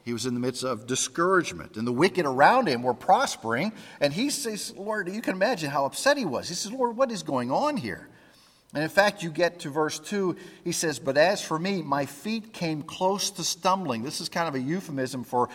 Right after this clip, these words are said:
"I almost pitched out the whole faith thing here because it, it's not matching my experience in the world." And here, here,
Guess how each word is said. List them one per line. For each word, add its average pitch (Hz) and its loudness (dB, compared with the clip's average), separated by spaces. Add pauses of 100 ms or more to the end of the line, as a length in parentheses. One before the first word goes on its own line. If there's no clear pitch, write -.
(200)
"I 180 8
almost 233 4
pitched - -4
out 175 4
the 120 0
whole 143 4
faith 127 -2
thing 71 -14
here 69 -18 (1000)
because 190 4
it, 160 -2 (200)
it's 135 -6
not 165 -2
matching 143 0
my 117 -2
experience 104 -6 (200)
in 101 -10
the 95 -8
world." 92 -8 (1300)
And 92 -12
here, 139 -2 (580)
here, 226 -6